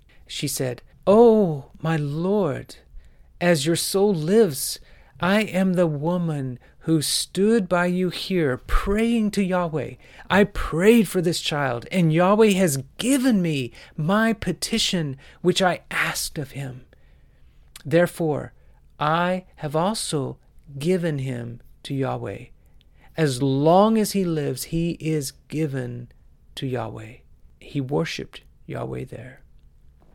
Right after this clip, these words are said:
So that's First Samuel chapter one. There's twenty-eight verses there. And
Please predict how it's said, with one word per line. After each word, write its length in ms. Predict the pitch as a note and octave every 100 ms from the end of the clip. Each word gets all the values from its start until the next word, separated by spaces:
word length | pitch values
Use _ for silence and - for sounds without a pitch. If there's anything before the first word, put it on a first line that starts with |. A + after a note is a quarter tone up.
| - _
So 200 | - E3
that's 200 | D#3 F#3+
First 220 | - G#3
Samuel 340 | G3 F3+ D#3 C#3
chapter 340 | - D3 C#3+
one. 340 | A#2+ - A2 - - - - -
There's 140 | C3+ -
twenty-eight 380 | - C#3 C#3+ B2+
verses 440 | B2+ A#2+ - -
there. 320 | - - B2 - - - -
And 640 | D#3 D#3+ D#3+ D#3+ D3+ -